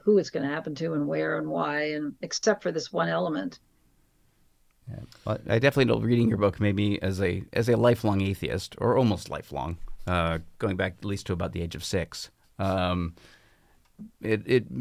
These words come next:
Speaker 2: it made me less complacent about my notions about whether or not there's any kind of persistence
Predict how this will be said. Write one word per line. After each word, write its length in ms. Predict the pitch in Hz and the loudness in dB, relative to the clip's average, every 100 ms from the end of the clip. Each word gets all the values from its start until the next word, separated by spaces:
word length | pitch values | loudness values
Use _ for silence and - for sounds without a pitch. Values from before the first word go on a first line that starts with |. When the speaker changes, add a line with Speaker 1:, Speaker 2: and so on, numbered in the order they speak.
| 107 | -4
Speaker 2:
it 120 | 127 | 2
made 180 | 131 127 | 4 4
me 100 | 120 | 4
less 260 | 117 110 - | 2 0 0
complacent 560 | 104 - 104 101 101 | -2 2 2 2 -2
about 220 | 82 78 | -4 -4
my 80 | - | -2
notions 480 | 90 87 - 85 85 | -2 -2 -2 -4 -4
about 420 | 82 85 80 - | -4 -4 -4 -6
whether 260 | - 87 85 | -6 -4 -4
or 60 | |
not 280 | 85 82 - | -4 -4 -6
there's 200 | 104 92 | -8 -6
any 160 | 90 90 | -6 -6
kind 180 | 92 90 | -6 -8
of 60 | |
persistence 920 | 95 95 - 98 - 90 - - - | -8 -8 -6 -8 -6 -8 -8 -12 -12